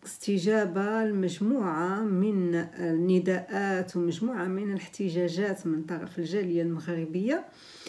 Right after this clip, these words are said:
جاء يعني باش يصلح واحد القانون كان جائر، وكان اللي ما كيسمحش لحتى شي واحد باش يسوق السيارة، آه، المرقمة بالخارج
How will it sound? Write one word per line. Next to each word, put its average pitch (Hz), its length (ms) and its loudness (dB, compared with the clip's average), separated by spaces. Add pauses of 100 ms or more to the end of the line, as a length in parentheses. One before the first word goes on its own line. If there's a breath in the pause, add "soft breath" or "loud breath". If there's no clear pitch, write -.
(160 loud breath)
جاء 226 200 6
يعني 196 260 4
باش 202 240 -4
يصلح - 340 -6
واحد 175 260 -4
القانون 196 600 -2
كان 170 200 0
جائر، 214 500 0 (560 loud breath)
وكان 285 380 6
اللي 196 420 0
ما 247 120 2
كيسمحش - 800 -2
لحتى - 480 -2
شي 208 220 0
واحد 175 420 -2 (340 soft breath)
باش 220 380 0 (120)
يسوق 247 520 0 (140)
السيارة، 202 1080 0 (460 loud breath)
آه، 175 260 2
المرقمة 196 720 4
بالخارج 247 680 -2